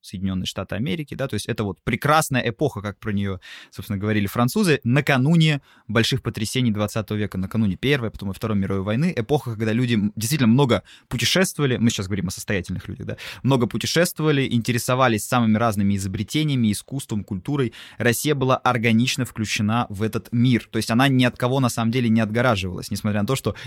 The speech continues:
идейно, да, идеологически, политически такие концепты появлялись. Ну, Чайковский, пардон, всё-таки, да, давал,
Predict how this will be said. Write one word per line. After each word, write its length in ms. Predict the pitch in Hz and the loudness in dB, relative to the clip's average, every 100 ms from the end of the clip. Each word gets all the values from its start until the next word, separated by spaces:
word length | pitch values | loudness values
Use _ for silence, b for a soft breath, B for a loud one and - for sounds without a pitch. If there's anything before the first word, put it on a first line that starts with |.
| - | 2
идейно, 480 | 135 127 196 175 113 | 4 6 6 6 4
да, 160 | 139 | 2
идеологически, 760 | 135 127 131 127 147 180 - 117 | 2 2 4 4 0 -4 -4 -2
политически 580 | 123 113 - 151 - | 0 0 0 -4 -4
такие 240 | - 113 135 | -6 -2 0
концепты 420 | 113 107 127 117 | -2 -2 -4 -6
появлялись. 500 | 120 113 117 95 90 | -2 0 0 -2 0
Ну, 120 | 120 | 0
Чайковский, 460 | - 131 165 - 104 | 0 0 0 0 -6
пардон, 440 | 113 117 120 95 | -4 0 0 0
всё-таки, 360 | - 107 95 95 | -2 -8 -8 -4
да, 120 | 117 | -2
давал, 380 | 98 117 98 | 0 0 0